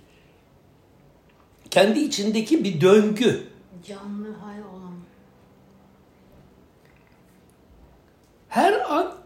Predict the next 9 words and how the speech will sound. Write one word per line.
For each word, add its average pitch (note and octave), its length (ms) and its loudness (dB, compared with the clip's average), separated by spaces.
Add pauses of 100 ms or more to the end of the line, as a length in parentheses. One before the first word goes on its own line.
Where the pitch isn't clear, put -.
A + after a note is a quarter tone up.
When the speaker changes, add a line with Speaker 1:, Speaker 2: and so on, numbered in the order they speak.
Speaker 1:
bu, A3+ 180 -8 (180)
bu D#4+ 140 -2
şekilde D#4+ 840 -4 (1040)
işlev E4+ 500 4
halinde. C#3+ 720 0 (1040)
Yani C4+ 360 4
iman E4 420 -2 (760)
bir C4+ 400 0 (1000)
yaşam, B3+ 600 0